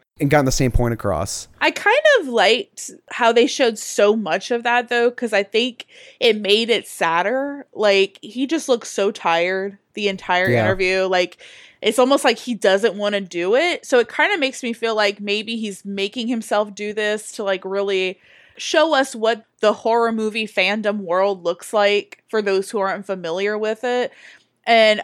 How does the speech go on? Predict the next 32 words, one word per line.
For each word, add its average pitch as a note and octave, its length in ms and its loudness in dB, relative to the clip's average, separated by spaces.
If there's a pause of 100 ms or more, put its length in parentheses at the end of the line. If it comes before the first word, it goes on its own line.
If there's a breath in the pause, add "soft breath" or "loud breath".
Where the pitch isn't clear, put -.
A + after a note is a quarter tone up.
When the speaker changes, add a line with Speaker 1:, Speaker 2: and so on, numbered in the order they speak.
(280)
Speaker 2:
something D#4 320 2
I D4 60 6
wanna A3+ 260 2
point A3+ 240 -4
out G3+ 160 2
that G3 100 4
I F#3 80 4
love G3 300 0
that A3+ 140 -2
Scream G#3 340 -4
Queens G3+ 380 -8
did G3 520 0
is G3+ 120 -2
that G3 140 2
it G3+ 80 0
really G#3+ 320 -2
showed G3+ 460 2
how, G3+ 200 0
like, F3+ 460 -2 (540 soft breath)
the G#3+ 160 2
macho G3 640 2
side G3+ 560 2
of F#3 420 0
horror G3+ 400 0
fandom G#3 560 -2
is. A#3+ 460 -2 (280 soft breath)
Like, G3+ 380 4
you A3+ 80 -2
have G#3 300 0
the, F#3 360 4
you A#3 140 -2
know, F3+ 400 2